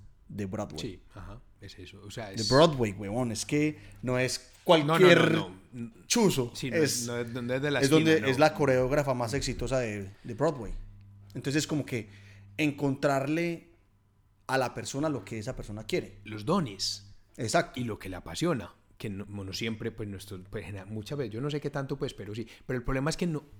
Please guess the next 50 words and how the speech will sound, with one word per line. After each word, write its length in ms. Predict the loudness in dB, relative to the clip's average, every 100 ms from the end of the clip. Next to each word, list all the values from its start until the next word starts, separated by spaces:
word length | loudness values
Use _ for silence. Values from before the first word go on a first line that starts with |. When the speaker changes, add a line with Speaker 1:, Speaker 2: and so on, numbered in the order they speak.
| -20 -14
Speaker 2:
el, 180 | -14 -14 -10
desde 260 | -8 -6
el 80 | -6
principio 360 | -6 -8 -6 -4
nos 140 | -6
quieren 180 | -4 -4
meter 340 | -4 -6 -10 -10 -18 -12
a 100 | -10
ser 180 | -10 -10
parte 260 | -10 -6 -6
de 60 |
un 80 | -6
sistema. 720 | -6 -6 -6 -4 -4 -6 -12 _ _ _ _
Speaker 1:
Sí. 160 | -6 -6
Speaker 2:
E-, 320 | -6 -12 -10
e-, 160 | -8 -8 -2
es 60 |
más, 220 | 0 0
Grúa, 180 | 0 -2
empecemos 380 | -2 -6 -6 -4
por 160 | -2 -4
esto. 220 | -4 -6
O 20 |
sea, 220 | -6 -6 -10 -20 -20 -8
¿cómo 180 | -4
es 80 | -4
posible 360 | -2 0 2 2
que 60 | 0
estemos 300 | 0 0 0
enviando 600 | 2 0 0 0 -2 -2
a 80 | -4
los 220 | -4 -4
niños 480 | -2 -2 -2 -4 -8 -8
a 140 | -2 -2
un 320 | -2 -4 -4
sitio 400 | -2 -2 0 2
donde 400 | 2 0 -4 -4
a 220 | -8 -8
todos 260 | -8 -6 -4
los 240 | -4 -4
educan 400 | -4 -6 -6 -6
de 100 | -4
la 100 | -6
misma 300 | -6 -6 -4
manera, 380 | -2 -2 -2 -4
como 240 | -8 -14 -14
si 100 | -16
todos 240 | -16 -14
fueran 280 | -12 -10 -8
iguales? 560 | -4 -2 -2 -4 -16